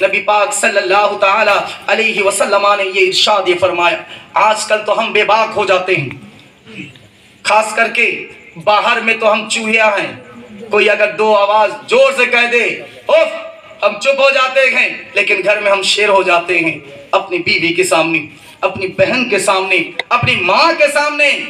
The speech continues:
ये हकीकत बात है। मैं कभी किसी बात को हक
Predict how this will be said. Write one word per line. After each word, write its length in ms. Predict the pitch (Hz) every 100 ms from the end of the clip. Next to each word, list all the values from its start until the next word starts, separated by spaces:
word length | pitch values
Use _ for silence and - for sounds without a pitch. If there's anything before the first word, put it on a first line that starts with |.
| - -
ये 80 | 185
हकीकत 460 | 190 277 269 254 240
बात 280 | 226 226 226
है। 200 | 233 220 - - - - - 180
मैं 240 | 208 226 185 - - - - - _ -
कभी 220 | 208 226
किसी 280 | - 208 220
बात 300 | 190 220 220
को 100 | 202
हक 220 | 190 247